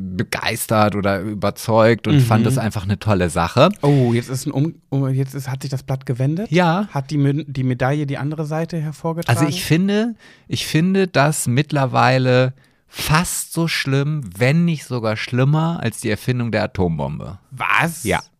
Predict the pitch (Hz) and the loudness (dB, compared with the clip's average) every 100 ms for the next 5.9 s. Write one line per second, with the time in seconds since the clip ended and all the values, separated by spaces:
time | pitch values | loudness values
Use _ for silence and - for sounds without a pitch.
0 | _ _ - 104 107 95 98 107 101 104 | _ _ -2 0 0 -4 -4 -2 -2 -4
1 | 101 110 - 98 90 92 92 90 87 - | -4 -6 -2 0 2 2 2 0 -2 -10
2 | - - _ - 101 95 95 90 92 90 | -20 -20 _ -4 0 0 0 -2 -4 -4
3 | 101 95 110 98 98 - 117 107 104 - | -2 0 0 0 -4 -4 -6 -4 -6 -4
4 | 110 98 98 95 90 95 104 123 117 104 | -2 0 0 -2 -4 -2 -2 -2 -4 -4
5 | 113 - - 104 101 101 104 104 | -4 -4 -8 0 4 4 4 2